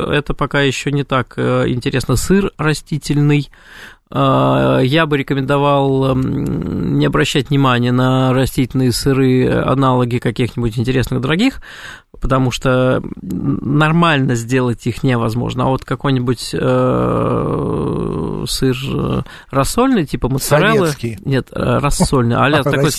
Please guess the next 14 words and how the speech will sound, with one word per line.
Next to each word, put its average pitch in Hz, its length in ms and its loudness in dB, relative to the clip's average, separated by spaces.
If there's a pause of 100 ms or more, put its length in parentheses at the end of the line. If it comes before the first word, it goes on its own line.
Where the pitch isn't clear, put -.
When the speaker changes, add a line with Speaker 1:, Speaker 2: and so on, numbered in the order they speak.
Speaker 1:
скороспелый. 131 720 0
Speaker 2:
А. 135 420 2
Speaker 1:
Его 196 640 4
и, 139 340 2
ра-, 139 240 2
например, 135 420 2
э, 131 580 2
творожный 175 500 2
сыр, 202 300 0
растительная 135 580 -4
альтернатива 123 500 -2
позволяет 127 560 0
имитировать 127 440 -2
достаточно 131 560 -2